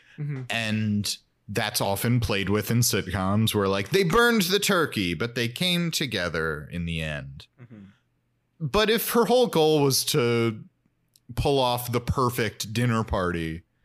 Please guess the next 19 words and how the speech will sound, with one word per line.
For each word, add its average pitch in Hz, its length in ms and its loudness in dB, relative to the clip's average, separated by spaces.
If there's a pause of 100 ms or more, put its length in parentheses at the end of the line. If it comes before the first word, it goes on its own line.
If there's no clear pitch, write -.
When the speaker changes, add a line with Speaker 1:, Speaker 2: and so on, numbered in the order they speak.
(500)
Speaker 2:
and 127 180 0
she 117 600 2
burnt 135 480 0
one 117 220 2
of 104 300 -2
the 104 100 0
dishes, 90 600 -2 (240)
I 185 80 -2
think 277 240 0
she 226 140 0
should 160 220 0
be 147 140 2
more 135 260 4
upset 113 460 0
about 87 340 -4
that, 71 240 -10 (260)
is 98 180 -4
all. 80 240 0
Speaker 1:
Yeah. 131 500 0